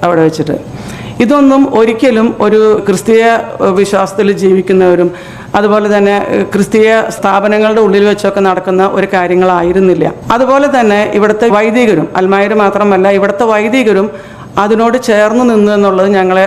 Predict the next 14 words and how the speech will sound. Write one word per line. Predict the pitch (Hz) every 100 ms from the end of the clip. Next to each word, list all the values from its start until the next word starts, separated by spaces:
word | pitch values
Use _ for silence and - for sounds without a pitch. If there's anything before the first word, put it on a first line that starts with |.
| 185
അത്ഭുതപ്പെടുത്തിയ | 185 185 190 190 175 185
ഒരു | 180 185
കാര്യമാണ്. | 165 160 160 143 -
കാരണം | 262 262 262 226 247 202 214
അവർ | 247 294
പഠിക്കുന്നതൊന്നും | 247 220 233 254 247 220 214 226 - 196
ഇതല്ല. | 202 180 165 - - -
പിന്നെ | 247 262 294 311
ഇങ്ങനത്തെ | 226 233 233 262
ചിന്താഗതികൾ | 233 214 208 208 214 214 202
അവരിലേക്ക് | 190 190 202 202 196
എങ്ങനെ | 185 196 202
കടന്നുകൂടി | 190 190 208 190 185 185
എന്നുള്ളത് | 175 165 160